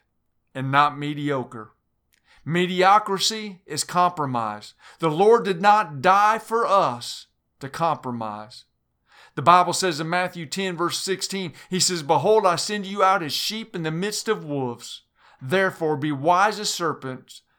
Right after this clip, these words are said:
and harmless as doves." We cannot afford to compromise. We must stand and declare his word and do our part to save souls from hell. Will it cost you something?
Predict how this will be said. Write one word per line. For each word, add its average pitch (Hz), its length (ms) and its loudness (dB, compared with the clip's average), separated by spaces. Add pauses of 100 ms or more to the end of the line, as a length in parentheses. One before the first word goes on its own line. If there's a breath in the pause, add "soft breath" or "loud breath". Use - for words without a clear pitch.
(100)
and 131 140 -6
harmless 139 520 -2
as 123 160 -10
doves." 117 600 -4 (600 loud breath)
We 185 120 2
cannot 190 420 2
afford 208 420 0
to 160 80 -4
compromise. 131 840 -2 (220 loud breath)
We 190 100 2
must 190 300 2
stand 226 480 -4
and 196 120 -6
declare 202 480 -2
his 165 220 -2
word 147 540 0 (120)
and 147 220 -4
do 190 240 -2
our 196 220 8
part 147 420 0 (200 loud breath)
to 151 100 -6
save 208 440 0
souls 151 520 0
from 147 220 -6
hell. 123 440 -6 (800)
Will 170 180 2
it 170 100 0
cost 196 380 4
you 214 100 -8
something? 214 600 -6